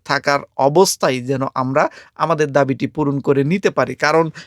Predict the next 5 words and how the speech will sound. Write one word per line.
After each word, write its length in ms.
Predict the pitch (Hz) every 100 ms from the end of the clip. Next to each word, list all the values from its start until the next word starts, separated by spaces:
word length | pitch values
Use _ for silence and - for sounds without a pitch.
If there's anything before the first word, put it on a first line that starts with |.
| _
নির্বাচিত 540 | 143 170 170 196 220 196
সরকার 460 | 202 - 175 165 180 165
নির্বাচনের 640 | 156 156 160 - 156 151
আগে 220 | 143 139 151
অনেক 260 | 131 143